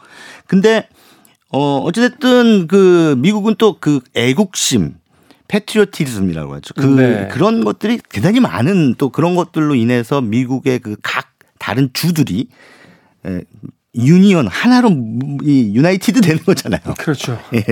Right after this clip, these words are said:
Speaker 1: 그런 애국심이라고 하는 정서가 대단히 강력합니다. 근데, 어, 그 애국심이라는 정서를 위해 진실을 왜곡할 수는 없다. 그러면서 이제 또 언론의 자유도 대단히 중요시 되는데, 이거는 이제 워싱턴 포스트가,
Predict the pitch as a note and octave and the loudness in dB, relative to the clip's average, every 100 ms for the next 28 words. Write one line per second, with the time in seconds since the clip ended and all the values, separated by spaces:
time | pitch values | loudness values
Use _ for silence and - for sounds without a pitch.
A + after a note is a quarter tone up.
0 | - - - G#3+ F#3+ E3+ _ D#3 D3 A2+ | -6 -10 -16 -14 -12 -16 _ -4 -2 -6
1 | D#3+ - - E3 D3+ C#3 C3+ B2 B2 B2 | -8 -10 -8 -6 -4 -4 -4 -4 -2 -2
2 | A#2 A2+ A2 A2 A#2 B2+ C#3+ - G#2 D3+ | -2 -4 -2 -2 -2 -2 -8 -4 -4 -4
3 | - G2+ A2 F3 - A#2+ D2 F2 D3 E3+ | -4 -2 0 -2 -2 -6 -6 -6 -2 -2
4 | A2 - - - - - A#2+ A#2 - - | -2 -10 -20 -20 -16 -2 0 0 -4 -2
5 | G#3 G2+ A#2+ G3+ - G#3+ G#3+ F#3+ E3 D#3 | 0 0 -2 -2 -4 0 0 2 0 -2
6 | D3 G2+ A2+ C#3 D#3 A2+ C#2 E2 G2+ F#2 | -4 -6 -4 -4 -4 -6 -8 -8 -8 -8
7 | C#2 - F#3+ A3 - G3 E3+ D3 D#3+ D3+ | -12 0 2 2 0 -2 -2 -2 -2 -2
8 | G2 A#2+ - C3 D#3 C3 - E2 D#2 E2 | -4 -6 -8 -8 -6 -6 -8 -10 -8 -8
9 | D#2 _ _ _ _ _ _ A#2+ C3+ B2 | -10 _ _ _ _ _ _ -4 -2 -2
10 | A2+ C#3+ C#3+ A#2 G2 F#2+ - G2 F#2 B2+ | -4 -4 -4 -4 -6 -6 -6 -4 -2 -2
11 | A2+ F#2+ F#2 F2 D#2 F#2+ - G#2 G#2+ B2+ | -2 -4 -6 -8 -8 -8 -6 -6 -6 -8
12 | - D2+ D2 A2+ F#2 - - _ D3+ A#3 | -8 -10 -8 -8 -10 -14 -20 _ -4 0
13 | B3 G3+ E3+ E3 D#3 - A#2 F#3+ F#3+ E3+ | 2 2 0 0 -2 -4 -4 -4 -6 -4
14 | F3 - C3+ G2+ F2+ G2 D#2 | -8 -6 -6 -4 -6 -8 -12